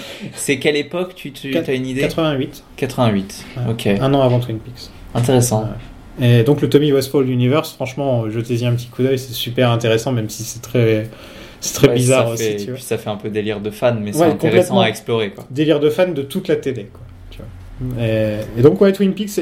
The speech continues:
Speaker 2: est dans le Tommy Westfall Universe parce
Speaker 1: Ok.
Speaker 2: que il y a, euh, une référence dans Fringe. Il y a un personnage qui s'appelle docteur Jacobi dans Fringe qui n'apparaît pas, mais qui apparem-, apparemment est le vrai docteur Jacobi de Fringe. Et dans Fringe, il y a des références, euh,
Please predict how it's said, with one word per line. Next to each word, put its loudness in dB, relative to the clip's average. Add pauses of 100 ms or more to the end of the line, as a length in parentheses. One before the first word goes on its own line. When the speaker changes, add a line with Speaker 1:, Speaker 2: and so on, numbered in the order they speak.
Speaker 2:
est 0
dans -2
le -6
Tommy -4
Westfall -2
Universe -2
parce -6
Speaker 1:
Ok. -12
Speaker 2:
que 4 (580)
il 0
y 10
a, 6
euh, 2
une 0
référence 2
dans 2
Fringe. 0 (560)
Il -2
y 4
a 0
un -4
personnage -2
qui -12
s'appelle -2
docteur 2
Jacobi 0
dans -2
Fringe -4
qui -8
n'apparaît 0
pas, -2 (260)
mais -4
qui 2
apparem-, 0
apparemment 0
est 0
le 0
vrai 0
docteur -2
Jacobi -4
de -4
Fringe. -4
Et 2
dans 4
Fringe, -8
il -2
y 2
a 0
des -2
références, -4
euh, 0